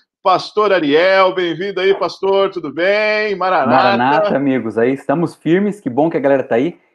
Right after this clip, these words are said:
Speaker 2: E olha, legal que a nossa live aqui é da União mesmo, porque tem a galera do Rio Grande do Sul, da Norte Rio Grandense, tem a galera da N C, da Catarinense, e a galera da Sul Paranaense e do Paraná. Então, ó, juntamos os três estados
Speaker 1: Três
Speaker 2: aí,
Speaker 1: estados,
Speaker 2: né?
Speaker 1: tamo junto aqui.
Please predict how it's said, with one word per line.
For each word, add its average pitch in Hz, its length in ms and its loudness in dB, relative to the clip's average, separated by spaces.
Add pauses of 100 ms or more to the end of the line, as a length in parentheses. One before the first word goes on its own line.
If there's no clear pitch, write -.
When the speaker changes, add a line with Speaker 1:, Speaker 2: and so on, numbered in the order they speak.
Speaker 2:
E 190 80 -2
olha, 117 320 0 (240)
legal 160 500 2
que 214 120 -6
a - 20 -4
nossa 175 240 -2
live 151 320 0
aqui 147 220 -8
é 185 40 -4
da 226 80 -8
União 277 300 -2
mesmo, 196 340 -4
porque 135 280 -10
tem 175 160 -6
a 175 40 -6
galera 127 480 -2 (240)
do 151 100 -4
Rio 151 100 -2
Grande 180 180 -2
do 151 80 -6
Sul, 151 400 -8
da 196 80 -16
Norte 127 300 -8
Rio 127 80 -10
Grandense, 120 580 -10 (340)
tem 160 80 0
a 156 40 0
galera 165 280 2
da 151 140 2
N 147 160 0
C, 147 480 -2 (160)
da 135 100 -4
Catarinense, 139 760 -4 (300)
e 160 40 0
a 165 60 2
galera 175 260 2
da 185 120 0
Sul 202 160 -8
Paranaense 180 500 -2
e 208 60 -12
do 190 60 -10
Paraná. 202 460 -2
Então, 160 280 -2
ó, 196 120 0
juntamos 214 480 -4
os 196 120 -10
três 311 280 -2
estados 180 460 -2
Speaker 1:
Três 269 160 2
Speaker 2:
aí, 277 80 -4
Speaker 1:
estados, 240 360 -4
Speaker 2:
né? - 60 -20
Speaker 1:
tamo 254 220 -6
junto 202 300 -6
aqui. 139 320 -10